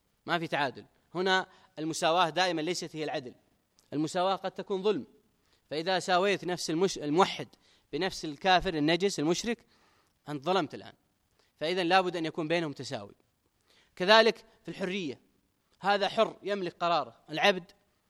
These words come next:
حتى لو كان أتقى عباد الله ما يملك نفسه، لأن أصله ح-، أصل أهله أو كذا حاربوا الإسلام فاسترقوا، فالمراد أنه سلعة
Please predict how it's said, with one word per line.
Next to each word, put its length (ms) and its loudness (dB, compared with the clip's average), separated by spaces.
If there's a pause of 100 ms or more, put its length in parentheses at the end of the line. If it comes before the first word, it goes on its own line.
(160)
حتى 280 -8
لو 100 -2
كان 200 -4
أتقى 260 -6
عباد 280 -2
الله 200 -14 (920)
ما 140 2
يملك 280 -4
نفسه، 260 -14 (1040)
لأن 280 -8
أصله 440 -4 (260)
ح-، 200 2 (260)
أصل 260 -2
أهله 300 0
أو 200 -4
كذا 220 -4
حاربوا 360 2
الإسلام 420 -6 (400)
فاسترقوا، 800 2 (320)
فالمراد 420 6
أنه 180 0
سلعة 420 2